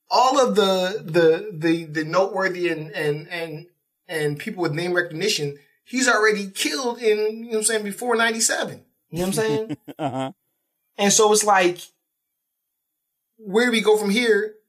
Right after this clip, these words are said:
Speaker 1: if we already used up all of our marquee superheroes?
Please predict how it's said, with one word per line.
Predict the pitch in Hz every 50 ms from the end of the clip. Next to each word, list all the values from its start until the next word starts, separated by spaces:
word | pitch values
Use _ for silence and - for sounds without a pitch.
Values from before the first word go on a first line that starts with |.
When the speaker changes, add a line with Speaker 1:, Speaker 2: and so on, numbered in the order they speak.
| _ _ _ _ _ _ _ _ _ _ -
Speaker 1:
if | 214 214 208
we | 208 214
already | 214 208 220 220 214 208
used | 202 190 202 220 220 202 202
up | 214 208 208 190
all | 185 185 208 202
of | 190 185
our | 185 185 180 180 180 180 175 - _ _ _ _ _ _ _ _ _ -
marquee | 151 156 175 180 185 - - 220 214 202
superheroes? | - - 254 262 220 196 175 143 123 110 101 - - -